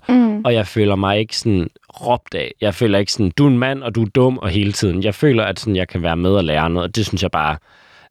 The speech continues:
Speaker 2: er så fedt, for et eller andet sted er jeg jo ikke overrasket over, at mine nære venner, og dem, der minder om mig, synes, det er fedt, det jeg laver."
Speaker 1: Mm.
Speaker 2: Men,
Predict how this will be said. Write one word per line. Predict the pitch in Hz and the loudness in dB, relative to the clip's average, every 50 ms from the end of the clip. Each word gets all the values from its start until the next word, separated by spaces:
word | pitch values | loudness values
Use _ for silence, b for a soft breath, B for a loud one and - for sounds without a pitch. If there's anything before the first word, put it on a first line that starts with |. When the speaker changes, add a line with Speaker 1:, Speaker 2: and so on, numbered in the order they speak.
| b _ | b _
Speaker 2:
er | - | -4
så | 104 - - - 120 | -4 -2 0 0 0
fedt, | 113 - - 98 87 - | 0 0 -2 -4 -4 -4
for | - | -6
et | 82 | -4
eller | 117 113 110 | 0 0 0
andet | 104 98 | 0 0
sted | - - 107 | 0 0 2
er | 98 | 2
jeg | 85 85 | 2 2
jo | 87 90 | 2 2
ikke | 95 101 - - 90 | 0 0 -2 -2 0
overrasket | 95 104 104 101 87 80 - - - 95 | 2 2 2 2 0 -2 -4 -6 -6 -4
over, | 85 85 85 78 | -2 -2 0 0
at | 76 76 | -2 -2
mine | - 78 78 76 76 | -4 -6 -6 -4 -2
nære | 80 87 95 110 117 117 101 | -2 0 0 2 0 0 -2
venner, | 98 85 80 82 82 | -4 -6 -6 -6 -6
og | 80 - - - | -6 -8 -6 -6
dem, | 90 82 82 | -6 -4 -4
der | 82 | -2
minder | 80 85 92 95 104 110 | -2 0 0 2 2 2
om | 95 82 | 0 0
mig, | 76 71 71 76 76 76 - | 0 -2 -2 -2 -2 -4 -6
synes, | - - 87 - | -6 -6 -6 -4
det | - 80 | -4 -6
er | - | -4
fedt, | - 87 85 - | -4 -6 -6 -4
det | - | -4
jeg | 78 73 | -4 -2
laver." | 71 69 65 62 65 67 | -2 -4 -2 -4 -2 0
Speaker 1:
Mm. | - 240 240 220 214 202 196 196 202 202 | 2 2 2 2 2 0 -2 -4 -6 -4
Speaker 2:
Men, | 87 82 73 | -4 -6 -6